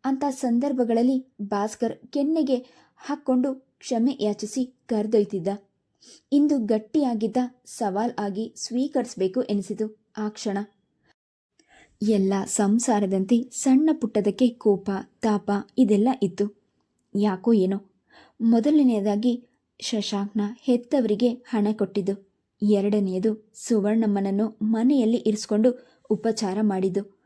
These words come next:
ಅವನ ಕೋಪಕ್ಕೆ ಕಾರಣವಾಗಿತ್ತು. ಅಲ್ಲೇ ಸೋಫಾ ಮೇಲೆ ಮಲಗಿ ನಿದ್ದೆ ಮಾಡಿದ್ಲು. ಅರುಣಾಗೆ ಕೊಡಿಸಿದ್ದ ಜುಮುಕಿ, ಪೆಂಡೆಂಟ್, ಸರ ಜೊತೆ ಕೊಡಿಸಿದ್ದ ವಸ್ತುಗಳ ಪಟ್ಟಿ ಅವಳನ್ನು ಅಣಕಿಸುತ್ತಿತ್ತು. ಏನಿದೆಲ್ಲ?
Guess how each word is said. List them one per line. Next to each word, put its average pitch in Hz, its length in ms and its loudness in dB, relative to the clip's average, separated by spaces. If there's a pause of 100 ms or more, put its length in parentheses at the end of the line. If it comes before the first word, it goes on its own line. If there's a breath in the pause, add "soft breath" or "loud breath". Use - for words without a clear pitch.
(220 soft breath)
ಅವನ 196 260 -2
ಕೋಪಕ್ಕೆ 196 520 -4
ಕಾರಣವಾಗಿತ್ತು. 196 1000 -2 (500 soft breath)
ಅಲ್ಲೇ 202 300 0
ಸೋಫಾ 214 440 -2
ಮೇಲೆ 196 260 0
ಮಲಗಿ 196 500 -2
ನಿದ್ದೆ 202 340 0
ಮಾಡಿದ್ಲು. 190 560 -2 (380)
ಅರುಣಾಗೆ 254 520 2
ಕೊಡಿಸಿದ್ದ 226 500 0 (320)
ಜುಮುಕಿ, 208 500 -2 (220)
ಪೆಂಡೆಂಟ್, 202 500 -2 (180)
ಸರ 254 340 0 (260)
ಜೊತೆ 254 600 -2 (140)
ಕೊಡಿಸಿದ್ದ 277 480 0 (260)
ವಸ್ತುಗಳ 247 540 0
ಪಟ್ಟಿ 226 340 -2
ಅವಳನ್ನು 214 440 0
ಅಣಕಿಸುತ್ತಿತ್ತು. 208 1000 -2 (640)
ಏನಿದೆಲ್ಲ? 202 540 2